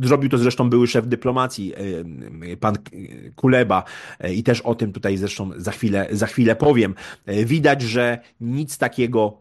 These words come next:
nie nastąpiło. Nic takiego nie nastąpiło. E, nie nastąpiły przeprosiny, nie nastąpiła decyzja o masowych ekshumacjach, o godnym upamiętnieniu, o zadośćuczynieniu. No, mamy do czynienia z, e,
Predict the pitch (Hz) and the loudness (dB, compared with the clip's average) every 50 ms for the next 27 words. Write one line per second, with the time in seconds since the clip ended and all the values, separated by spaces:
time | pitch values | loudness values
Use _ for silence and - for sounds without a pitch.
0 | - 110 113 127 139 147 139 127 120 - - - 120 113 107 - 123 107 95 82 | -12 -8 -4 -2 0 0 0 0 -2 -4 -6 -8 -10 -10 -10 -8 -6 -4 -4 -4
1 | 60 52 98 120 143 139 139 - - 120 - - 131 123 117 117 117 120 117 110 | -6 -8 -8 -8 -8 -8 -6 -6 -6 -6 -4 -4 -2 -2 -2 -2 -2 -2 -2 -4
2 | 110 - - 117 107 101 - 156 165 156 139 123 120 117 - - - - _ _ | -6 -8 -10 -12 -12 -10 -4 -2 0 2 2 2 0 0 -4 -10 -20 -20 _ _
3 | _ - 92 95 98 107 123 131 127 120 - - 120 104 - 120 107 101 92 - | _ -12 -10 -8 -4 -2 0 0 0 0 -2 -4 -8 -6 -4 -4 -2 -2 -2 -4
4 | - - 147 135 135 127 127 120 - - 131 120 113 110 110 117 123 123 120 117 | -2 -2 -2 -2 -2 -2 -4 -4 -4 -6 -6 -6 -6 -6 -4 -4 -4 -2 -4 -6
5 | - - 113 107 - 117 110 104 107 107 104 - 117 107 92 104 104 98 104 107 | -6 -10 -10 -6 -2 -2 -2 0 0 -4 -6 -6 -8 -10 -6 -6 -6 -4 -4 -4
6 | 107 104 - 117 101 104 101 - - 127 131 - - - 127 120 113 113 - 113 | -6 -6 -6 -6 -6 -6 -8 -8 -8 -8 -8 -8 -8 -8 -4 -4 -4 -4 -4 -6
7 | 104 104 107 107 117 120 117 123 120 120 123 117 117 113 113 117 110 104 - 123 | -6 -6 -4 -2 -2 -2 -2 -2 -4 -4 -4 -4 -4 -6 -6 -6 -10 -10 -8 -8
8 | 110 107 104 104 98 - 120 120 135 131 127 123 - - 127 - 123 123 117 117 | -6 -4 -4 -6 -4 -2 -2 0 0 0 -2 -4 -6 -8 -10 -8 -6 -6 -4 -4
9 | 113 113 113 107 98 - - - - - - - - 110 110 117 123 139 135 127 | -4 -4 -6 -8 -10 -12 -14 -20 -20 -20 -18 -12 -6 -2 0 2 4 4 4 4
10 | 127 120 - 127 123 120 120 120 120 120 117 - - 113 | 4 2 0 -2 -2 0 0 0 0 -2 -2 -4 -6 -6